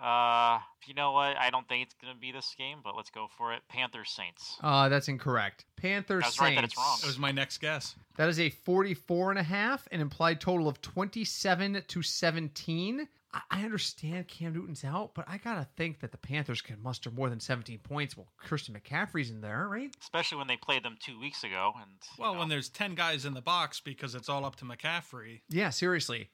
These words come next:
Speaker 2: Seriously. So, and, and the
Speaker 3: Britt, what would
Speaker 2: Saints
Speaker 3: your guess be?
Speaker 2: And the Saints, well, seeing as I know the answer, that's not fair. Twenty-seven points for the Saints?
Speaker 3: Saints have nothing to
Speaker 1: Ah.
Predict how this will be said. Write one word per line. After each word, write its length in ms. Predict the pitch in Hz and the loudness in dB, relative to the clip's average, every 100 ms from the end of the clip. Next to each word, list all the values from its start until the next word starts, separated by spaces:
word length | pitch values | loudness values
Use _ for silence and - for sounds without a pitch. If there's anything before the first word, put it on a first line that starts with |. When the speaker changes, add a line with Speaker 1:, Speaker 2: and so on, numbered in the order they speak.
| _ | _
Speaker 2:
Seriously. 720 | - 175 185 160 - 107 101 - | -6 -2 0 0 -2 -6 -6 -10
So, 240 | - 156 - | -4 -2 0
and, 140 | 190 208 | -2 0
and 120 | 170 | 4
the 60 | |
Speaker 3:
Britt, 140 | 233 - | 4 4
what 100 | 311 | 4
would 60 | |
Speaker 2:
Saints 120 | - 208 | 4 4
Speaker 3:
your 100 | 247 | 4
guess 280 | 196 135 - | 4 2 -2
be? 220 | 117 110 | -10 -4
Speaker 2:
And 160 | 156 156 | 0 0
the 60 | |
Saints, 320 | 147 185 185 165 | 0 0 -2 0
well, 100 | 131 | 0
seeing 200 | - 170 | 0 0
as 60 | |
I 40 | 143 | 2
know 120 | 139 | 2
the 140 | 123 | 2
answer, 180 | 123 117 | 0 0
that's 120 | 113 | -2
not 140 | 117 110 | -2 -2
fair. 160 | 113 - _ - | -2 -4 _ -8
Twenty-seven 480 | - 220 226 240 226 | -2 0 2 0 0
points 260 | 240 247 | -2 -2
for 80 | - | -4
the 60 | 240 | -4
Saints? 540 | 254 285 330 - - _ - - - | -2 -4 -4 -6 -8 _ -16 -16 -12
Speaker 3:
Saints 340 | - 202 233 | -4 -2 0
have 120 | 202 156 | 0 2
nothing 300 | 156 156 139 | 2 2 0
to 60 | |
Speaker 1:
Ah. 160 | 131 131 | 4 4